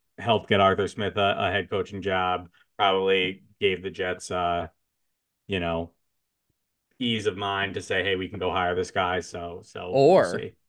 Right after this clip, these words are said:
Speaker 2: is Derrick Henry the new running back two behind Breece Hall? How about thunder and lightning right there for you?
Speaker 1: That would be crazy,
Speaker 2: <laughs>
Speaker 1: but I mean, hey,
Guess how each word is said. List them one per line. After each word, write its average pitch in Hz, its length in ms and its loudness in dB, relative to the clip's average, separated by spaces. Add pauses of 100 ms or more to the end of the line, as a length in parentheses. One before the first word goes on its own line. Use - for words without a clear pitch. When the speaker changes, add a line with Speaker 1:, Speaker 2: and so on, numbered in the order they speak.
(120)
Speaker 2:
is 131 220 -2
Derrick 120 300 4
Henry 135 320 -2
the 113 120 -4
new 110 260 -4
running 120 260 -2
back 110 280 -4
two 143 420 0
behind 113 640 -4
Breece 107 260 -8
Hall? 135 460 0
How 123 200 -4
about 117 320 -6
thunder 120 320 0
and 107 100 -6
lightning 120 340 -2
right 92 240 -10
there 131 200 2
for 95 220 -6
you? 127 320 -2
Speaker 1:
That 117 280 8
would 151 120 10
be 147 140 8
crazy, 135 640 6
Speaker 2:
<laughs> - 0 -
Speaker 1:
but 104 240 2
I 101 120 4
mean, 104 200 2
hey, 95 320 4